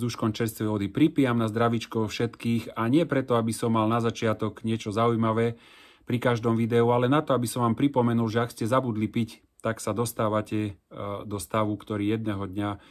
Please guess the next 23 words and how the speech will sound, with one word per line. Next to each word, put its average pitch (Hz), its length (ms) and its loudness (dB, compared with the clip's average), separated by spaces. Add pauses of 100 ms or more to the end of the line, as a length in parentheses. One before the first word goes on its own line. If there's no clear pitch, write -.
(240)
bude 107 160 0
vykazovať 107 640 -2
to, 107 240 -4
čo - 160 -10
sa 101 160 -6
vám 101 160 -2
nebude 95 320 -4
páčiť. 87 480 -6
Takže 92 240 -10
nezabúdajte 117 640 -2
na 117 160 0
vodu, 123 320 -2 (160)
popíjajte 113 640 0
ju 110 80 2
pravidelne. 120 720 0 (1800)
Dnes 151 240 4
sa 208 80 6
chcem 170 240 2
vyjadriť 156 400 4
k - 80 -10
tomu, 160 240 8
že 131 160 2
často 135 560 6